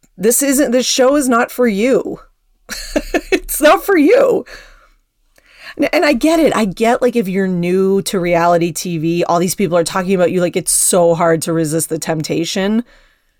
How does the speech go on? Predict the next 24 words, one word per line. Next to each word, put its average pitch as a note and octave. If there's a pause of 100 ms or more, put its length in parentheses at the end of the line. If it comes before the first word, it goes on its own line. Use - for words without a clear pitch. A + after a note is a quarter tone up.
(280)
but G#3
you F#3+
gotta. F#3+ (1080)
Um, F3+ (180)
so B3+
also B3
shout -
out E3
to G3+
Watch E3+
What F3
Crappens. E3 (800)
I, E3+
uh, D#3+
I F#3
listened G#3
to G#3
that F#3
podcast. E3+ (360)
Uh, D#3
they E3+
are E3+
hilarious. D#3+ (100)
And E3